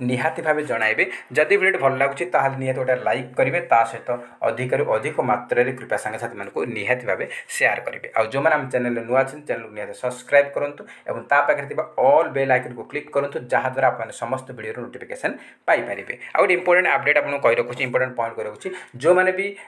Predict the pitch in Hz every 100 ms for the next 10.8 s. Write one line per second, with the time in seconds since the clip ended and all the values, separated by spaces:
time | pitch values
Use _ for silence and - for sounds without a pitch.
0 | - _ - 165 175 185 180 175 196 185
1 | - 165 160 160 - - 131 147 147 147
2 | 160 - - 131 156 - 185 180 139 143
3 | 143 143 139 127 120 120 165 151 139 -
4 | 135 147 139 135 147 151 147 135 127 135
5 | 123 123 135 117 113 - 208 - - -
6 | 127 127 123 135 135 165 156 135 135 160
7 | 160 123 123 - 127 135 131 131 - 135
8 | 127 131 123 127 123 120 120 120 - 127
9 | 117 113 104 147 - 120 120 120 117 120
10 | 117 113 110 135 131 123 117 120